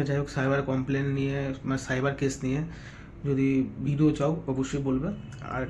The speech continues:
কারোর কোনো সাইবার অ্যাকাউন্টে কোনো প্রবলেম হয়েছে কি না হয়েছে, অবশ্যই কমেন্ট করে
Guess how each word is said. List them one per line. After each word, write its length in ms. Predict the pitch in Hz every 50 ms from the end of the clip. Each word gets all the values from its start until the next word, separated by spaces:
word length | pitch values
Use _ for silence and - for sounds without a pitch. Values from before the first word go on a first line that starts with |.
| - 135
কারোর 320 | 127 127 135 143 143 143 143 135
কোনো 140 | 143 143 147 147 139 -
সাইবার 360 | - 123 127 127 131 131 135 135 135 - - - - - - - - - -
অ্যাকাউন্টে 500 | 110 131 - 131 135 135 139 131 - 139 135 131 -
কোনো 100 | 135 131 131
প্রবলেম 260 | 131 123 120 135 135 131 131
হয়েছে 200 | 127 131 135 - -
কি 60 | 135 131 131
না 40 | 123 135 131
হয়েছে, 280 | 127 135 131 - 180 185 208 - - - -
অবশ্যই 200 | - - - 151 139
কমেন্ট 200 | 135 135 131 131 -
করে 100 | 143